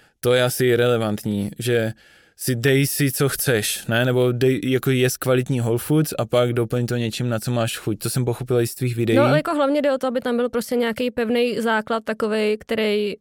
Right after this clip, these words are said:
Speaker 2: jako plus minus všem dá to důležitý. A
Speaker 1: Hmm.
Speaker 2: ty chutě, který tam potom vznikají třeba navíc kolem toho, tak, eh, tak už člověk potom by jako měl umět prostě respektovat.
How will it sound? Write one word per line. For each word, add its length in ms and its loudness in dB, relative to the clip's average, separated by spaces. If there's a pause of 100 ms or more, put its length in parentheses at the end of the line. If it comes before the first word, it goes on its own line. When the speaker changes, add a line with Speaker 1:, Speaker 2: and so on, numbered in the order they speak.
(120)
Speaker 2:
jako 260 -4 (120)
plus 260 -2
minus 340 0
všem 440 -2 (200)
dá 340 0
to 120 -4
důležitý. 560 -2 (640)
A 380 2
Speaker 1:
Hmm. 100 -6 (360)
Speaker 2:
ty 120 -2
chutě, 360 -2
který 280 -2
tam 160 -2
potom 260 -2
vznikají 340 0
třeba 240 -4
navíc 380 -2
kolem 240 0
toho, 360 0 (400)
tak, 380 0 (240)
eh, 40 -8 (1800)
tak 100 -2 (120)
už 140 -10
člověk 320 -2
potom 300 -2
by 80 -2
jako 180 -2
měl 600 0
umět 360 -2
prostě 340 -8
respektovat. 580 -8